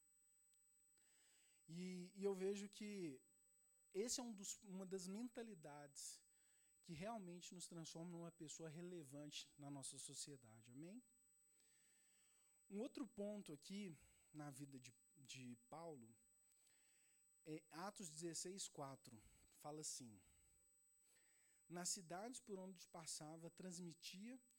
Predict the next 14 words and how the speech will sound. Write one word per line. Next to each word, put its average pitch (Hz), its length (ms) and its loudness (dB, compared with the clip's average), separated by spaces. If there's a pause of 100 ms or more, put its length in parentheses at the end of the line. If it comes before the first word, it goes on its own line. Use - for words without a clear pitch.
(360)
as 151 160 -2
decisões 170 600 2
tomadas 196 680 -4
pelos 180 320 -4
apóstolos 175 760 -6
e 175 320 -12 (120)
presbíteros 170 760 -2
em 170 140 -2
Jerusalém, 156 680 -4 (540)
para 160 180 4
que - 140 -6
fossem 165 500 0 (220)
obedecidas", 170 1160 -2
né? 107 220 -12